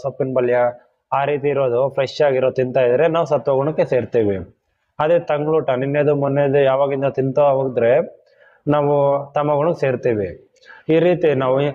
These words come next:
ನಾವು ತಿನ್ನುವ ಆಹಾರದಿಂದ ಒಂದೊಂದು ಗುಣಕ್ಕೆ ಸೇರ್ತೀವಿ ಮತ್ತು, ಆ, ಪ್ರದೇಶದಿಂದ ಒಂದೊಂದು ಗುಣಕ್ಕೆ ಸೇರ್ತೀವಿ ಮತ್ತು ಎದುರಿಸುವ ಪರಿಸ್ಥಿತಿಗಳು ಹೇಗಂದ್ರೆ, ಈಗ ಎರಡೇ, ಒಂದೇ ಗು-, ಒಂದೇ ಗೂಡಿಗೆ ಹುಟ್ಟಿರುವಂತ, ಒಂದೇ ಗೂಡಿನಲ್ಲಿ ಇರುವಂತಹ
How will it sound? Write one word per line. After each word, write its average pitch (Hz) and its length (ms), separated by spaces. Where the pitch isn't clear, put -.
ನಾವು 143 140
ತಿನ್ನುವ 156 320
ಆಹಾರದಿಂದ 151 500
ಒಂದೊಂದು 147 340
ಗುಣಕ್ಕೆ 151 240
ಸೇರ್ತೀವಿ 123 420
ಮತ್ತು, 156 640
ಆ, 151 120
ಪ್ರದೇಶದಿಂದ 143 680
ಒಂದೊಂದು 139 520
ಗುಣಕ್ಕೆ 143 240
ಸೇರ್ತೀವಿ 139 580
ಮತ್ತು 160 420
ಎದುರಿಸುವ 160 520
ಪರಿಸ್ಥಿತಿಗಳು 143 720
ಹೇಗಂದ್ರೆ, 131 680
ಈಗ 165 120
ಎರಡೇ, 170 560
ಒಂದೇ 165 320
ಗು-, 170 320
ಒಂದೇ 175 400
ಗೂಡಿಗೆ 160 300
ಹುಟ್ಟಿರುವಂತ, 131 540
ಒಂದೇ 175 360
ಗೂಡಿನಲ್ಲಿ 156 400
ಇರುವಂತಹ 131 460